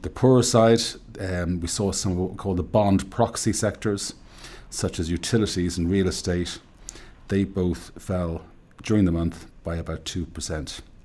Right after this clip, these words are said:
And overall, year to date, by far the best performing sector in the U S has been technology,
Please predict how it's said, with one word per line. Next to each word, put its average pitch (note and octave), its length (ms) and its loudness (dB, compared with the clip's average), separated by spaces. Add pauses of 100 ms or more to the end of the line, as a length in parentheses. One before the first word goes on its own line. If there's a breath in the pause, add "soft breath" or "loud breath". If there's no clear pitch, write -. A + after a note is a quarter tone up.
(460 loud breath)
And F2+ 140 -4
overall, A#2 520 6
year G#2+ 200 8
to - 100 -4
date, F2+ 420 0 (220)
by F2 100 -2
far G#2+ 320 2
the - 80 0
best - 300 0
performing F2 380 -2
sector - 360 -4
in D#2 60 -2
the E2 80 -2
U E2+ 160 -2
S D#2 140 -6
has E2 100 -8
been E2 200 -6
technology, F#2 800 -4